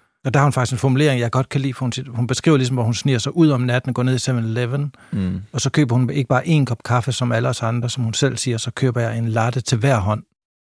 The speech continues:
Speaker 2: Ja.
Speaker 1: Og jeg kan godt lide at kigge på sine hænder som noget, der skal have gaver.
Speaker 2: Det er lidt ligesom Mads Christensen.
Speaker 1: Et Rolex til hver arm.
Speaker 2: Ja, og så har hun jo været på en, øh, særlig form for performance-diæt, som man jo kan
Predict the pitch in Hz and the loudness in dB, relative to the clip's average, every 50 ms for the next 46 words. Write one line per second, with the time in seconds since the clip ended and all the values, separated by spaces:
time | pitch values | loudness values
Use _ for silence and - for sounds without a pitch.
0 | _ - 123 127 139 123 - _ _ _ _ _ _ _ _ _ _ 135 135 127 | _ 0 2 2 2 0 -4 _ _ _ _ _ _ _ _ _ _ 2 2 2
1 | - 139 - 156 165 139 165 156 190 185 156 - 127 - - - 170 - - 147 | 2 0 0 2 2 2 2 2 2 0 0 -2 -4 -4 -2 -2 -2 -2 -2 -4
2 | - - 135 120 120 110 135 165 156 139 127 120 123 120 - _ _ _ _ _ | -4 -2 -2 0 2 2 2 2 2 0 -2 -4 -6 -10 -12 _ _ _ _ _
3 | _ _ _ _ _ _ _ _ _ _ _ _ - - - 127 123 123 131 139 | _ _ _ _ _ _ _ _ _ _ _ _ -10 -6 -2 0 0 0 0 0
4 | 135 - - 117 113 117 113 95 120 117 117 131 135 139 127 - _ _ _ _ | 0 -2 -2 -2 -2 -2 -2 -2 -2 -2 -2 -2 -4 -4 -6 -10 _ _ _ _
5 | _ _ _ _ _ _ _ _ - 123 123 120 135 131 131 139 131 - 147 139 | _ _ _ _ _ _ _ _ -2 0 2 2 2 0 0 -2 -2 -2 -2 0
6 | 131 117 107 - - - 117 117 - 156 143 - 131 131 123 - _ _ _ _ | 0 0 -2 0 0 0 -2 -2 -2 -6 -8 -8 -8 -8 -8 -10 _ _ _ _
7 | _ _ _ _ _ _ - 135 131 123 127 139 151 160 151 139 - - 151 139 | _ _ _ _ _ _ -4 -2 0 2 2 4 4 4 2 2 0 0 0 2
8 | 143 139 139 127 123 127 127 131 - _ _ _ _ _ - 104 98 92 104 - | 2 2 0 0 -2 -4 -6 -10 -12 _ _ _ _ _ -2 0 0 2 0 0
9 | - 131 135 151 156 147 135 120 113 104 104 101 98 98 98 98 92 - - - | 0 0 2 2 2 0 0 -2 -2 0 2 2 2 2 2 0 -2 -4 -4 -2
10 | 104 95 104 - - 107 98 92 92 92 90 90 87 87 85 87 87 90 - - | -2 -2 -2 -4 -4 -4 -2 -2 -2 -4 -4 -2 -2 -2 -2 -4 -4 -6 -8 -10
11 | _ _ - - - - - 110 101 110 127 127 - 127 113 107 - 117 107 - | _ _ -16 -12 -8 -4 0 0 0 0 0 -2 -2 -2 -4 -2 -4 -6 -6 -4
12 | - 113 - - - 127 139 160 180 160 147 - - - 120 110 101 92 - - | -6 -6 -2 0 0 0 0 0 -2 -4 -6 -8 -8 -6 -4 -2 -2 -2 -4 -8
13 | - _ _ _ _ _ _ _ _ _ _ _ _ _ _ _ _ - - 120 | -14 _ _ _ _ _ _ _ _ _ _ _ _ _ _ _ _ -8 -4 -2
14 | 107 101 101 101 95 - 110 101 98 95 | 0 0 0 -2 -2 -2 0 0 0 0